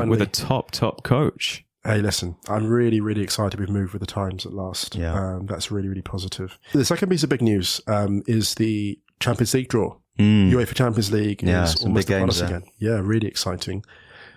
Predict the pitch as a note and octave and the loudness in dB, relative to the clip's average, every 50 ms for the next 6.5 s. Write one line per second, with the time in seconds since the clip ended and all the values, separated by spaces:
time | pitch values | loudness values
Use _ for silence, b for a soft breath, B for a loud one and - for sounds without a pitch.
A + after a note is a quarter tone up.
0 | B B C3 C3 A#2+ B2 B2+ - A#2 A#2 A#2+ B2 - - - A#2+ A2+ G#2 - - | B B -2 0 0 0 0 2 2 2 2 2 -2 0 0 0 0 0 0 0
1 | A#2 A2 G#2+ G#2+ G#2 B B B B B B B B B B B B B B B | 2 2 2 2 0 B B B B B B B B B B B B B B B
2 | B B _ _ _ _ _ B2 A#2 D3 C#3+ D3+ - - D3 C#3 C3+ B2+ C#3 C#3+ | B B _ _ _ _ _ 0 0 0 0 2 0 0 2 2 4 4 2 2
3 | C#3 A2+ A#2+ - C3+ - C#3 A#2+ - C3+ C3+ D#3 - - - - - - - - | 2 2 2 0 0 0 0 0 2 0 0 0 -2 -4 -10 -10 -14 -8 -2 0
4 | A2+ A2 A2+ A2 A2 A2 A2+ A2 - - - - _ - - C3 B2+ - - - | 2 4 4 4 4 2 2 0 -4 -12 -20 -20 _ -2 0 0 0 0 0 0
5 | B2+ A#2+ A2+ G#2+ B2 B2+ A#2 - C3+ A#2+ G#2 B2 A#2 G#2+ - A2+ A2 A2+ G#2 G#2+ | 2 4 4 4 4 2 2 0 0 2 2 2 0 2 2 2 0 2 2 2
6 | G#2+ A2+ A#2+ A2+ - - A2 G#2 G2+ G2+ | 2 4 2 2 0 -2 0 0 0 -2